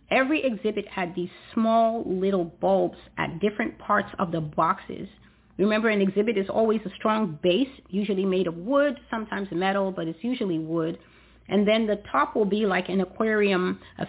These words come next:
fish tank, and sometimes they shine lights in there, but these ones, they had bulbs outside of the glass. So the bulbs would, at the various points of the glass, would shine and then light up whatever it was. So most of them had well-placed bulbs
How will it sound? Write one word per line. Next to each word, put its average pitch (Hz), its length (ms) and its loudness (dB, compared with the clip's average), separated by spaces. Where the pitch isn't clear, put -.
fish - 340 0
tank, 175 280 0
and 190 260 4
sometimes 247 400 0
they 208 120 2
shine 208 380 2
lights 190 280 2
in 190 160 0
there, 160 180 -2
but 170 300 -8
these 240 320 -2
ones, 180 260 0
they 185 100 -2
had 180 280 -4
bulbs 190 320 2
outside 202 600 0
of 165 80 -6
the 165 80 -4
glass. 190 360 0
So 185 180 -4
the 180 100 -2
bulbs 285 440 2
would, 170 140 -6
at 185 140 -2
the 185 100 -4
various 269 440 2
points 262 220 -4
of 277 80 -4
the 240 80 -4
glass, 196 380 -2
would 170 100 -6
shine 190 240 2
and 180 120 0
then 160 180 0
light 170 260 -2
up - 160 -8
whatever 160 260 -4
it 156 120 -6
was. 196 340 0
So 214 340 2
most 226 400 0
of 277 120 -2
them 277 160 2
had 220 260 -2
well-placed 196 760 -4
bulbs 156 420 -4